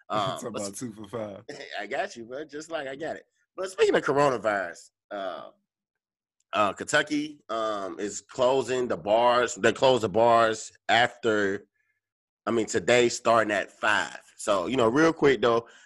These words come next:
Speaker 1: got a little story for y'all. Y'all know I got a story about some
Speaker 2: They
Speaker 1: weird
Speaker 2: closing
Speaker 1: shit that
Speaker 2: on,
Speaker 1: be going
Speaker 2: they
Speaker 1: on.
Speaker 2: closing it on Tuesday at
Speaker 1: I mean, they
Speaker 2: five o'clock,
Speaker 1: clo-,
Speaker 2: though?
Speaker 1: yeah, I mean, yeah, today. Today, Tuesday at five, they close. So bars is closed till five. I mean, no shit.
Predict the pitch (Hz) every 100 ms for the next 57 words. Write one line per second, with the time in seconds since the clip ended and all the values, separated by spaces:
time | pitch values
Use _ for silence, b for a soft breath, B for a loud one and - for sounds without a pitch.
0 | B 101 110 117 120 - 135 123 113 101
1 | 104 104 104 104 107 107 110 - 120 107
2 | 98 98 98 98 95 123 110 113 131 120
3 | 113 110 113 113 107 98 90 127 139 123
4 | 123 120 110 98 90 - 135 131 123 131
5 | 139 - _ _ _ - 120 - - 113
6 | 120 135 160 - 131 _ - 131 131 123
7 | 117 120 127 101 80 104 123 120 143 131
8 | 120 113 110 120 107 95 85 98 117 107
9 | 71 - - 87 90 127 131 113 - 131
10 | 127 123 120 - - _ _ 101 98 95
11 | 87 113 123 120 - 107 98 92 82 -
12 | 90